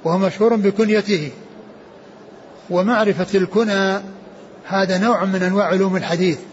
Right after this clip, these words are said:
معرف-، معرفة كنى الرواة نوع من أنواع علوم الحديث، وفائدته ألا يظن الشخص الواحد شخصين،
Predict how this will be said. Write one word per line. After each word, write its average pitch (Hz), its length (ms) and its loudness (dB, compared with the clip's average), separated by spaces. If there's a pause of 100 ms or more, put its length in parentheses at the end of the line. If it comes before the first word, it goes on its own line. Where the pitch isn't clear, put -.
(840)
معرف-، 175 400 -2 (200)
معرفة 180 400 -2 (120)
كنى 190 220 0
الرواة 185 540 0 (1500)
نوع 214 260 2
من 185 160 -4
أنواع 190 240 0
علوم 185 300 0
الحديث، 165 280 -4
وفائدته 226 760 2 (840)
ألا 254 200 2
يظن 254 320 4
الشخص 226 300 0
الواحد 240 260 4
شخصين، 185 380 -2